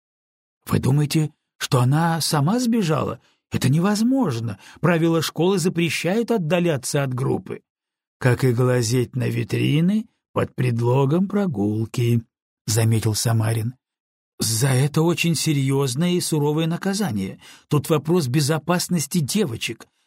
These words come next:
Наименьшее, что ожидает такую ученицу, это полугодовой запрет на встречу с родителями. Так что это невозможно,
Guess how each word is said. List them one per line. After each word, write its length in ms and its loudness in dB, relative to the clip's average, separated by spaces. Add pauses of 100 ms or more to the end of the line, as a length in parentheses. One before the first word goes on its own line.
Наименьшее, 800 2
что 220 -2
ожидает 540 0
такую 360 0
ученицу, 680 -2 (280)
это 360 0 (140)
полугодовой 720 2
запрет 560 -2
на 120 -2
встречу 420 -2
с 100 -4
родителями. 760 -2 (380)
Так 180 -4
что 180 -2
это 160 0
невозможно, 800 0